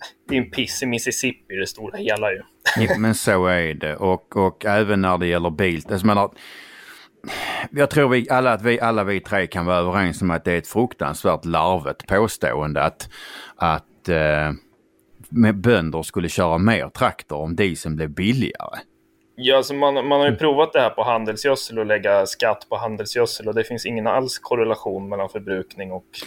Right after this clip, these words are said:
Speaker 1: skatte-, skatt åt, eh,
Speaker 2: Vilket
Speaker 1: skattesats.
Speaker 2: till och med den utredning som, eh, i, i en, i grunden N-, Naturskyddsföreningen var, eh, initierade.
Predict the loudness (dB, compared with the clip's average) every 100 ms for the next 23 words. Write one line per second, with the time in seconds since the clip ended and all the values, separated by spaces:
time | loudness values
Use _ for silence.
0 | -14 -4 -2 -2 -4 -4 -4 -6 -10 -12
1 | -8 -8 -8 -16 -18 -20 -20 -20 -16 -16
2 | 0 2 4 2 0 0 4 6 6 6
3 | 6 4 2 2 4 2 2 2 2 2
4 | 2 0 -2 -2 0 2 4 2 0 0
5 | 2 4 4 4 4 2 0 -4 _ _
6 | -10 -8 -8 -12 -12 -14 -10 0 2 4
7 | 2 2 4 4 4 2 0 0 0 0
8 | 0 0 2 2 0 -4 -6 -6 -2 0
9 | 0 2 2 4 2 2 4 4 4 2
10 | 2 2 0 -6 -2